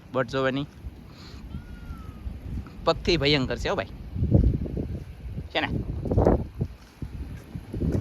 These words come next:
નાળા બંધવેલા છે ચારે બાજુ. ઓલી સાઈડ છે, ઓલી સાઈડ છે. આ નાળું તો કેટલું બળ કર્યું રાખે, આખું ઊંચું થઈ ગયું, એટલું તણાવી રહ્યું. બોલો,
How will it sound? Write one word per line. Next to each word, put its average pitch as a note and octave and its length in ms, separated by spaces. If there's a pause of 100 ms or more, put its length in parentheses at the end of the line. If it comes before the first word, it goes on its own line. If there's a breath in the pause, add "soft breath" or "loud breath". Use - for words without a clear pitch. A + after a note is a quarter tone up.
(1700)
નાળા C#3+ 260
બંધવેલા D3 380
છે D3+ 140
ચારે C#3+ 220
બાજુ. C#3+ 240 (1120)
ઓલી C#3 180
સાઈડ C3+ 180
છે, - 200
ઓલી C3+ 220
સાઈડ C3 200
છે. C3 80
આ C#3 120
નાળું D#3 240
તો E3+ 100
કેટલું F#3+ 420
બળ D#3+ 180
કર્યું C#3 240
રાખે, C#3 240
આખું C#3 200
ઊંચું - 260
થઈ - 160
ગયું, - 140
એટલું - 360
તણાવી B2 340
રહ્યું. G#2 120
બોલો, G#2+ 160